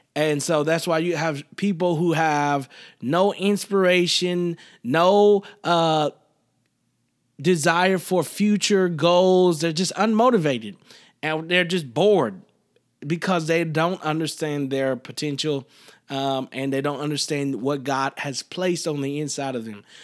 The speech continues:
So we're gonna talk about this today. It's five keys to understanding how to walk in your purpose, which ultimately unlocks your p-, potential. So we're gonna go through five keys today.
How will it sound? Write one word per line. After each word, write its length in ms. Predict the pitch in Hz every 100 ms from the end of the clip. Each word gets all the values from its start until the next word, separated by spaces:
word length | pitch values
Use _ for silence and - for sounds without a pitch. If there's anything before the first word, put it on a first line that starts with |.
| -
So 420 | - 185 170 160 - _ _ _ _ _ _
we're 100 | 156
gonna 160 | 190 208
talk 220 | 202 185
about 300 | 180 160 147
this 200 | 156 147
today. 360 | 151 160 151 143 - -
It's 200 | 156 147
five 500 | - 196 214 254 247
keys 380 | - 226 196 160
to 200 | 170 -
understanding 880 | 185 208 190 - 180 170 165 156 147 - -
how 420 | - 180 208 214
to 140 | 208
walk 460 | 175 170 165 165 156 -
in 180 | 143
your 100 | 139
purpose, 540 | 117 196 196 165 175 -
which 300 | 143 143 - _ -
ultimately 640 | 147 143 147 143 139 127 _ -
unlocks 320 | 135 139 123
your 80 | 143
p-, 280 | - 135 123 -
potential. 480 | 127 131 151 - 98 _ - -
So 120 | 160
we're 140 | 160
gonna 240 | 185 175 156 139
go 240 | 147 160 160
through 180 | 156 151
five 300 | 180 156 143
keys 260 | 170 135
today. 260 | - 110